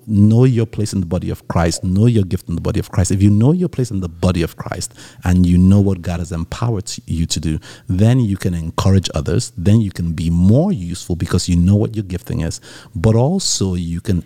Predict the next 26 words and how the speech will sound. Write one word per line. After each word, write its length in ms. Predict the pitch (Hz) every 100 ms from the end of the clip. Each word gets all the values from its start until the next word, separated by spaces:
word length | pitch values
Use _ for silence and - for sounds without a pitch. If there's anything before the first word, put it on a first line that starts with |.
| -
actually 420 | 113 117 - 82
affirm 600 | 78 - - 139 147 147
others 420 | - 73 67 107 85
because 500 | 80 - 92 85 95
you 420 | 92 107 175 214
know 480 | 135 85 80 - - - - _
what 200 | 87 78
their 160 | 85 78
gifting 420 | - 85 - 82
is. 200 | 76 -
You 80 | 80
know, 80 | 80
that's, 300 | 104 101 -
you 80 | 85
know, 100 | 87
I 40 |
think 260 | 92 90 -
Paul 160 | 85 85
talks 220 | - -
about, 200 | 82 80
hey, 280 | 95 82 - - - -
um, 360 | 80 73 - - 90
if 140 | 87
the 120 | 85 -
eye 240 | 90 95
says, 640 | 92 - 87 80 82 -